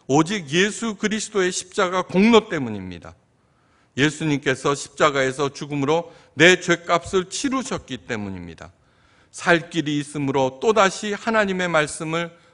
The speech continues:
거역하시겠습니까? 아니요. 예수님께서는 하나님의 말씀에 참여하여서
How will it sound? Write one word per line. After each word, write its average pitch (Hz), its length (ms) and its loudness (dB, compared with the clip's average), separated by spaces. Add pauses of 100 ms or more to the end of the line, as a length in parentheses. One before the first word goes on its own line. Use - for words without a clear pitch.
(120)
거역하시겠습니까? 143 1400 -4 (720)
아니요. 110 420 -10 (840)
예수님께서는 160 960 -2 (420)
하나님의 214 680 2
말씀에 160 640 -2
참여하여서 170 1300 -2